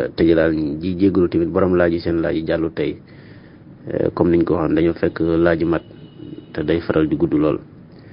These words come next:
Borom laaj yi tamit, niñ ko doon waxee rek, ñoom ñëpp kenn ku ci nekk boole na laajam ak ñaan yu am am solo. Ñu leen di wax amiin, yàlla na ko yàlla nangu, defal ñu ko, defal leen ko, defal ko jullit yëpp. Sàmm leen, sàmm imam.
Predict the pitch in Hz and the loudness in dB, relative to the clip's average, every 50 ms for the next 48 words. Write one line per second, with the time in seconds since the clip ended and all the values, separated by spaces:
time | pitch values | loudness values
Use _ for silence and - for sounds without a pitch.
0 | - - - - - - - - - - - - - - - 104 107 107 98 98 | -20 -20 -20 -20 -20 -20 -20 -20 -20 -20 -18 -14 -12 -2 2 6 6 6 6 6
1 | 90 85 82 85 87 85 85 82 - - - - 87 90 87 85 85 85 85 85 | 4 4 2 0 -2 -2 -2 -2 -4 -6 -6 -4 -4 -2 0 0 2 2 2 0
2 | 87 82 76 76 80 - - - 82 80 80 82 80 78 78 - - 85 82 80 | 0 -2 -2 -4 -4 -4 -4 -4 -2 0 0 0 0 -2 -2 0 0 2 2 2
3 | 80 - - 85 92 82 85 85 85 82 82 80 85 85 82 80 80 78 82 82 | 2 0 0 0 2 2 2 2 0 0 2 4 4 4 4 2 2 2 2 2
4 | 87 90 85 80 - 80 78 87 82 82 82 80 82 80 - 82 87 87 - 90 | 2 2 0 -2 -4 -6 -6 -4 -2 -2 -2 -2 -4 -4 -4 -4 -4 -4 -4 -4
5 | 85 - - 76 76 78 85 85 85 82 85 82 80 - - 80 78 80 78 80 | -6 -4 -2 -2 0 2 2 4 4 4 2 2 0 0 0 0 2 2 2 2
6 | 82 85 85 80 82 80 78 78 82 80 80 80 76 76 82 76 85 80 80 82 | 2 2 2 2 2 2 2 2 2 2 0 0 0 -2 -2 0 0 0 0 0
7 | 78 - 73 73 80 - 82 80 80 71 80 76 78 82 90 87 82 82 78 71 | -2 -2 -2 -4 -2 -2 0 -2 0 -2 -2 -2 -2 -2 0 2 2 0 2 2
8 | 147 - 76 73 147 143 - - - - - - - - - - - - - - | 2 2 2 2 0 -2 -2 -10 -18 -20 -20 -20 -20 -20 -20 -20 -20 -20 -20 -20
9 | - - - - - - - 92 95 95 90 87 87 85 - - 90 90 87 - | -20 -20 -10 2 4 6 6 6 4 2 2 0 0 2 2 2 4 2 0 0
10 | 90 87 85 82 82 - | -2 -2 -2 -4 -4 -6